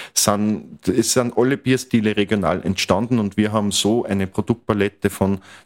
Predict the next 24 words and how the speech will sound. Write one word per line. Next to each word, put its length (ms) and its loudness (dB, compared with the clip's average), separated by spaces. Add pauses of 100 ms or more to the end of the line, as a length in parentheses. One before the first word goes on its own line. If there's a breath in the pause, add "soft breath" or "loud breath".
zwölf 360 2
bis 180 -4
fünfzehn 600 0
verschiedene 560 -2
Biere 440 0
aufs, 420 -4
aufs 220 -2
Jahr 260 4
gesehen. 500 -4
Ja, 120 0
und 160 -2
aus, 180 -2
aus 160 -2
jeder 400 2 (460 loud breath)
Bierrichtung 560 2
und 80 0
aus 140 -2
jedem 240 2
Bierstil 600 0
ist 140 -4
ein 80 -4
bisschen 280 0
was 220 -2
dabei. 400 0